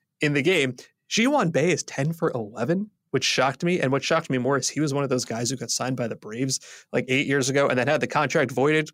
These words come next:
'cause of the whole <laughs> shenanigans that got their G M kicked out of the game. He's in the majors now. He is stealing, uh, an incredible amount of bases. And old friend Connor Joe, the only reason I didn't pick him as my guy this week is I'm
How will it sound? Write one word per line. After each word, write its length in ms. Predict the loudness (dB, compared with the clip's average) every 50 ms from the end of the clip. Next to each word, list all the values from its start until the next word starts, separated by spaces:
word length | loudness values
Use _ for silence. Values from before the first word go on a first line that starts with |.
| _
'cause 200 | -2 -2 0 0
of 140 | -2 -2 0
the 100 | 0 2
whole 140 | 2 2 0
<laughs> 0 |
shenanigans 840 | 0 0 0 2 2 2 2 0 -2 -2 0 0 0 2 0 0
that 180 | 0 0 -2 0
got 200 | 0 0 2 2
their 120 | 0 0
G 260 | 0 -2 -2 -2 0
M 120 | 0 -2 -2
kicked 240 | -4 -6 -4 0 0
out 140 | 2 2
of 80 | 2 2
the 60 | 0
game. 280 | 0 2 2 2 0 -2 -6 -16 -18 -20 -20 _ _
He's 260 | _ 0 2 4 4 4
in 80 | 4
the 60 | 4
majors 360 | 4 2 4 2 2 0 2 2
now. 300 | 0 0 2 0 -2 -4 -8 -20 -20 _ _ _
He 220 | -6 0 2 2
is 140 | 2 2 2
stealing, 540 | 2 2 4 4 4 4 2 2 0 -4 -4 -2
uh, 260 | -2 0 0 0 -2 -2
an 80 | -4
incredible 340 | -6 0 2 2 2 2 2
amount 200 | 0 0 0 0
of 80 | 0 0
bases. 340 | -2 -2 -2 -4 -6 -6 -6 -6
And 100 | -6 -2
old 240 | 2 2 0 0 0
friend 240 | -2 -2 -2 -2 -4
Connor 360 | -4 -2 -2 0 0 0 -2
Joe, 400 | 0 0 2 2 2 0 -2 -8 _ -20 _ _ -4
the 80 | 0
only 140 | 2 2 4
reason 260 | 4 2 2 0 0
I 100 | 2 2
didn't 240 | 2 2 0 -2 -6
pick 240 | -6 -6 -6 -4 -2
him 80 | -2 -2
as 140 | -2 -2
my 120 | -2 -2 -2
guy 220 | -2 -2 -2 0
this 240 | 0 0 -2 -2 -2
week 160 | -4 -4 -2 -4
is 120 | -6 -8
I'm 60 | -8